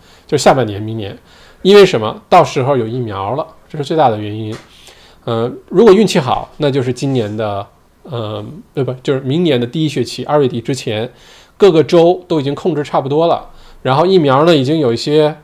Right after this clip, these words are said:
呃，改进了，呃，或者是疫苗可能还没出来，但是我们上一次说的那种，比如说临时的，几个月内的有保护作用的药，如果做出来了，那就是这些留学生朋友上飞机前打一针，然后降落之后观察十四天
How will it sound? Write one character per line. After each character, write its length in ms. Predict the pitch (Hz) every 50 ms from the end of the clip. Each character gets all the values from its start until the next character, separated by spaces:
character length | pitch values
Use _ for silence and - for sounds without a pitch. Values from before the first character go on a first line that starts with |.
| _
呃， 320 | - - 156 123 117 117 123
改 180 | - 127 107
进 220 | 113 135 180 214 180
了， 180 | 127 104 - - _ _ _ _ _ _
呃， 120 | - 113 110
或 200 | - - 208 196
者 120 | 156 135
是 140 | 123 - 185
疫 140 | 226 240 208
苗 260 | 151 131 123 156 220
可 120 | 196 196
能 100 | 151 135
还 80 | 123 131
没 100 | 127 127
出 220 | 127 - - 131
来， 100 | 117 - -
但 160 | - 165 160
是 80 | 151 175
我 120 | 151 120
们 200 | 113 113 120 135
上 220 | - - 185 160
一 60 | 135 127
次 280 | 131 - 147 131 123
说 240 | 117 - - 151 135
的 220 | 131 131 123 117 - _ _ _ _ _ _ -
那 120 | 147 143
种， 260 | 139 135 113 110 107
比 80 | 117 127
如 80 | 113
说 140 | 113 - 135
临 260 | 123 117 127 139 196
时 280 | 233 226 - - 110 101
的， 180 | 107 107 139 -
几 160 | - - 123
个 120 | 117 131 160
月 180 | 220 247 202
内 180 | 160 143 131 120
的 280 | 113 117 101 110 127 - _
有 180 | - 127 120 113
保 220 | 113 - 120 101
护 160 | 95 - 175 147
作 100 | 147 143
用 80 | 127
的 60 | 120 117
药， 300 | 135 180 165 - - - -
如 120 | 139 139
果 80 | 127 123
做 160 | 117 143 143
出 140 | 120 - 135
来 100 | 110 104
了， 160 | 110 107 - - _ _ _ _ _ _
那 80 | - 147
就 100 | 135 143
是 340 | 135 143 139 127 127 - - -
这 120 | - 165 156
些 40 | 151
留 140 | 143 147
学 100 | 143 151
生 160 | 143 143 156 156
朋 140 | 135 131
友 180 | 127 127 135 147
上 220 | - - 175 151
飞 100 | 139 156
机 140 | 139 143 147
前 200 | 139 - 135 131
打 200 | 135 - 98 104
一 80 | 113 120
针， 280 | 127 135 131 131 131 - - _ _ _ _ _ -
然 140 | - 113 113
后 60 | 110
降 200 | 127 - 185 165
落 140 | 160 160 143
之 100 | 131 151
后 360 | 135 135 175 143 - - - _
观 160 | - 160 156
察 200 | 147 123 120 120
十 160 | 120 - - 123
四 140 | - 143
天 300 | 127 - 131 127 123 135